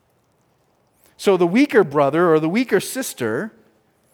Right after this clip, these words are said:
is the Christian whose conscience is sometimes seared by non-essential matters.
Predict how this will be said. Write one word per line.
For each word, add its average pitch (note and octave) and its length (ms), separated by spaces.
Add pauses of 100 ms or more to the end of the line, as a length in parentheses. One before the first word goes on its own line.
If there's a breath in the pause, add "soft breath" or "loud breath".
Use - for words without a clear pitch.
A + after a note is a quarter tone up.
(640)
is E3+ 200
the F3 80
Christian A3+ 420
whose F3+ 220
conscience G#3+ 580
is D#3+ 120
sometimes A3 680
seared D#3 640 (380 loud breath)
by D3+ 200
non-essential D#3+ 840
matters. A2 800